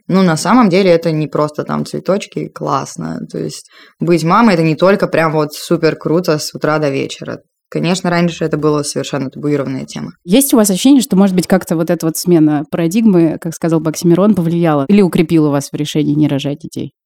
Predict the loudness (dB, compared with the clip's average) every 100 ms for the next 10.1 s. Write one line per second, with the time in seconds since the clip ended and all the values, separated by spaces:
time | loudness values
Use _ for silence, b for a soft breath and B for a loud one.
0 | -12 -2 -2 -2 -2 -2 -2 -4 -8 -12
1 | _ _ -12 -10 -10 -12 -8 -8 -6 -8
2 | -6 -2 2 0 0 -2 -2 0 2 2
3 | 2 0 -4 -4 0 0 0 -4 -8 -10
4 | -10 -10 -14 -16 -6 -4 -4 -8 -8 -8
5 | -8 -8 0 2 4 2 0 -8 _ _
6 | _ _ -4 -4 -2 -2 -2 -2 0 4
7 | 4 2 -2 -6 -6 -8 -8 -8 -4 -2
8 | 0 -2 0 -2 -2 -6 -8 -12 -10 -10
9 | -8 -10 -10 -12 -6 -6 -6 -8 -4 -2